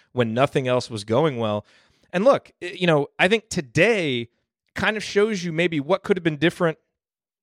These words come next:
in the Arkansas game, and maybe even the Duke game a little bit. I mean, Indiana wasn't gonna beat Duke, and they probably weren't gonna come within, you know, fifteen of Duke.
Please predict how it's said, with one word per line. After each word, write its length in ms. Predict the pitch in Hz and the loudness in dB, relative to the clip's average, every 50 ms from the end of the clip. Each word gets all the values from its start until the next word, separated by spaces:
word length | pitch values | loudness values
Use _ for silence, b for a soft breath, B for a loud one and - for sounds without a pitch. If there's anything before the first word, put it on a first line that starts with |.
| _ - - - | _ -12 -6 -2
in 80 | 151 156 | -2 0
the 100 | 156 151 | 2 2
Arkansas 480 | 165 180 185 - 143 - - 139 101 95 | 2 2 2 0 -4 -4 -2 0 -2 -2
game, 320 | 92 107 92 82 80 78 _ - | -2 -6 -10 -10 -12 -12 _ -4
and 140 | 214 214 | -2 0
maybe 300 | 220 233 247 226 220 202 | 2 2 0 0 -2 -4
even 180 | 202 196 185 180 | -4 -2 0 0
the 80 | 165 139 | -2 0
Duke 240 | 123 156 175 139 | 0 -2 -2 0
game 240 | 143 151 151 139 131 - | 0 0 0 0 0 0
a 80 | 139 | -2
little 340 | 127 117 120 143 170 165 127 | 0 0 2 2 2 2 0
bit. 280 | 101 101 90 90 104 - | -2 -4 -4 -6 -6 -6
I 40 | 127 | -6
mean, 120 | 113 110 127 | -4 -2 -2
Indiana 300 | 143 139 139 139 127 117 | 0 0 0 0 0 0
wasn't 240 | 120 123 113 120 | -2 -2 -2 -4
gonna 140 | 117 107 101 | -8 -10 -6
beat 200 | 95 117 120 107 | -4 -4 -6 -4
Duke, 220 | 104 110 113 117 - | -2 -2 -2 -2 -4
and 80 | 107 | -6
they 60 | 104 | -6
probably 220 | 98 - 139 135 127 | -2 0 0 0 0
weren't 120 | 120 120 | -2 -6
gonna 160 | 113 110 107 | -6 -8 -6
come 180 | - - 120 113 | -4 -4 -4 -4
within, 320 | 110 104 110 107 101 98 - _ | -4 -4 -6 -6 -6 -8 -12 _
you 120 | - 110 | -10 -10
know, 60 | 101 92 | -10 -8
fifteen 520 | - - - - - - - 180 190 185 | -6 -4 -4 -4 -4 -4 -4 -2 -2 -2
of 140 | 127 95 92 | -2 -4 -6
Duke. 280 | 101 95 98 98 - | -6 -6 -6 -6 -8